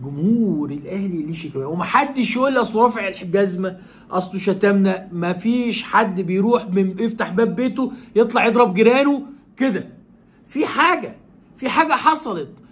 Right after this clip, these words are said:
فلعيبة ال-، جمهور النادي الأهلي ياما شتم وياما سب بأسوأ الألفاظ الممكنة شيكابالا، لكن طريقة شيكابالا بقى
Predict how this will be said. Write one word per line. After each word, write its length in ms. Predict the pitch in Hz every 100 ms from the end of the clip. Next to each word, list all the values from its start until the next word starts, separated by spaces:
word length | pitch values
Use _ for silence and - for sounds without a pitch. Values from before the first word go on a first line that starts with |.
| _
فلعيبة 720 | - 175 208 220 339 311 240
ال-، 280 | 220 226 202
جمهور 300 | 208 233 339
النادي 240 | 294 277 254
الأهلي 440 | 247 247 233 220
ياما 840 | 220 254 294 262 220 208 202 190 175
شتم 600 | - 240 240 202 185 170
وياما 680 | 165 165 208 254 233 220 202
سب 460 | - 233 180 - - - - - - - - 147
بأسوأ 720 | 196 - 269 277 - 208 202
الألفاظ 760 | 196 196 196 - 226 247 190
الممكنة 640 | 190 185 185 180 220 226 233 - - -
شيكابالا، 500 | - 202 233 254 226 - - - - - - - - - - - - - - - - - - - - - - - -
لكن 260 | 160 190 180
طريقة 460 | 180 214 320 247
شيكابالا 680 | - 185 185 170 240 233 202
بقى 360 | 214 294 330